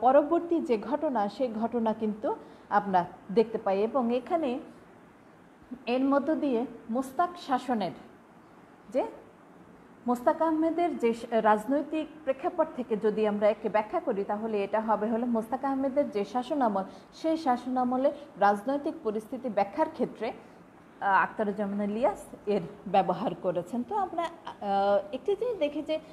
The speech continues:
আহ, জাল স্বপ্ন, স্বপ্নের জাল যে গল্প, এই গল্পের মধ্যে বাস্তব অবাস্তবের মধ্যে যে একটা সম্মিলন, সেই সম্মিলনকে কিন্তু এখানে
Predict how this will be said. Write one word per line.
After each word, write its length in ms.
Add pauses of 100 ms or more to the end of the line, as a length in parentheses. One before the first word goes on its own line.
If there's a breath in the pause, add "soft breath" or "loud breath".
(240 loud breath)
আহ, 360 (320)
জাল 220
স্বপ্ন, 380
স্বপ্নের 420
জাল 240
যে 140
গল্প, 340
এই 180
গল্পের 340
মধ্যে 380
বাস্তব 600
অবাস্তবের 680
মধ্যে 500
যে 120
একটা 240
সম্মিলন, 640 (340 loud breath)
সেই 280
সম্মিলনকে 840
কিন্তু 440 (400 loud breath)
এখানে 420